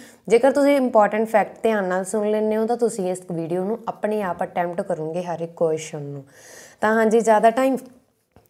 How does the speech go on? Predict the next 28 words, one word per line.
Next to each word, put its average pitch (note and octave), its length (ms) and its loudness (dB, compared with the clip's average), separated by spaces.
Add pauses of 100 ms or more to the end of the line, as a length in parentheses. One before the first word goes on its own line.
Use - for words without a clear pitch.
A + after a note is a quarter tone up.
(140)
ਵੇਸਟ G#3 320 2
ਨਾ G3 200 0
ਕਰਦੇ A3+ 360 4
ਹੋਏ A#3+ 260 6
ਅਸੀਂ A#3+ 200 -2
ਵੀਡੀਓ F#3 300 -2
ਨੂੰ G#3 140 -4
ਸਟਾਰਟ E3 360 -8
ਕਰਦੇ E3+ 340 0
ਹਾਂ। A3 80 -4
ਜੇਕਰ A3 260 -4
ਤੁਹਾਨੂੰ G3+ 400 -4
ਵੀਡੀਓ E3 280 -4
ਚੰਗੀ E3+ 360 -4
ਲੱਗੇ F#3+ 360 -2 (360)
ਤਾਂ C4+ 100 0
ਪਲੀਜ਼ C#4 360 -2
ਵੀਡੀਓ E3+ 240 0
ਨੂੰ G#3 160 0
ਲਾਈਕ F#3 200 0 (800)
ਅਤੇ G3 260 -2
ਸ਼ੇਅਰ F#3+ 340 0
ਜ਼ਰੂਰ F3+ 320 -4
ਕਰ D#3 200 -6
ਦੇਣਾ। C#3+ 320 -8 (960)
ਕੁਐਸਚਨ B3+ 440 4
ਨੰਬਰ C4 260 2
ਵਨ, B3 360 2